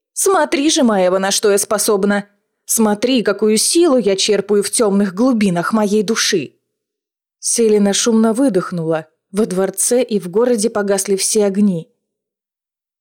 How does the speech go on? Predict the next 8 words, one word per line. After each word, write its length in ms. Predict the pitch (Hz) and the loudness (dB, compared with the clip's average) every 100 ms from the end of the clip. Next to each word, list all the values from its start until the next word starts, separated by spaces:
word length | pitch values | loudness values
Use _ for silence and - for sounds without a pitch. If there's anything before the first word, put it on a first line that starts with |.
| _ - | _ -4
Раньше 380 | 247 311 - 262 | -2 0 0 0
ей 260 | 233 254 | 2 2
думалось, 520 | 214 294 247 214 196 | 2 2 4 4 2
что 240 | - - 226 | 0 -2 -2
сила — 380 | - 302 311 254 202 | 0 0 2 2 0
это 120 | 202 | -2
собственное 600 | 202 247 240 - 226 233 | 0 -2 -2 -2 0 2
могущество, 800 | 233 240 262 269 - - 175 170 | 2 0 0 -2 -4 -6 -4 -4